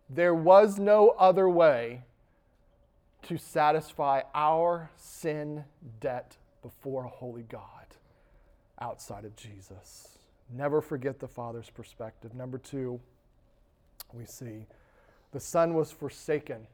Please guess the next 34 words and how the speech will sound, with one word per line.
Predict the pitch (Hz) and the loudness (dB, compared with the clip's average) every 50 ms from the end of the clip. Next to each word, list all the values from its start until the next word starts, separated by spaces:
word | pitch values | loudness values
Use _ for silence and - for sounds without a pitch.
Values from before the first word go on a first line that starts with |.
| _ _ _ _ _ _ _ _ _ _ _ _ _ _ _ _ _ _ | _ _ _ _ _ _ _ _ _ _ _ _ _ _ _ _ _ _
so | - 151 | -14 -10
that | 135 135 117 | -8 -8 -8
we | - 127 127 123 | -8 -10 -12 -12
could | - 131 113 | -12 -14 -16
be | 113 110 | -16 -18
forgiven. | - - 110 107 107 107 101 101 98 98 98 _ _ _ _ _ _ _ _ _ _ _ _ _ _ _ _ _ _ _ _ _ _ _ _ _ - | -18 -18 -18 -18 -18 -20 -20 -20 -20 -20 -20 _ _ _ _ _ _ _ _ _ _ _ _ _ _ _ _ _ _ _ _ _ _ _ _ _ -14
Jesus | 139 135 165 196 214 233 233 202 226 220 | -8 -2 0 2 2 2 2 2 0 0
became | - 226 226 202 - 226 208 196 190 | 0 -2 -4 0 0 0 2 2 0
sin | - - - 208 208 202 196 | -2 -2 0 2 4 4 2
and | 185 175 | 2 0
died | 143 170 185 196 202 202 202 185 | 6 10 12 12 12 12 12 10
with | 175 180 180 170 | 6 4 2 2
sin | - - - 185 180 175 175 175 185 - | 0 -4 0 2 2 2 2 0 -2 -4
and | 185 196 180 170 | -2 -2 0 2
was | 170 170 151 131 | 0 0 -2 -2
buried | 131 131 185 196 208 208 220 226 | 2 4 6 8 8 8 6 6
in | 196 214 196 | 4 2 0
a | 190 | 0
grave. | 175 156 160 175 190 196 190 185 175 160 | 0 2 4 4 6 6 6 6 4 4
And | 175 170 | 2 0
then | 170 160 | 0 -2
three | - - 180 196 208 208 | -4 -4 -2 0 4 6
days | 202 196 190 180 156 160 | 6 6 6 6 6 4
later, | 185 185 175 180 | 4 4 4 2
God | 165 147 156 170 170 175 175 165 | 2 4 6 8 10 10 10 8
raised | 160 160 165 185 196 208 220 202 - - | 6 2 4 6 6 6 4 2 -2 -4
him | 214 190 175 | -4 -4 -2
from | - 196 185 180 | -2 -2 -2 0
the, | 175 165 160 160 180 - 175 180 160 | -2 -4 -4 -6 -10 -10 -10 -10 -8
the, | 165 156 156 151 - | -8 -8 -8 -10 -10
the | 165 160 | -10 -10
grave, | 151 147 156 165 165 165 165 156 - | -6 -2 0 2 2 2 0 -2 -6
clearly | - - - - 214 226 233 240 233 240 233 233 | -16 -12 -2 2 2 4 4 4 4 4 2 0
displaying | 190 175 196 180 - - - - - 190 175 196 190 185 180 175 165 160 160 | 2 2 2 0 0 -4 -20 -16 -10 -2 0 2 4 4 4 2 0 0 -4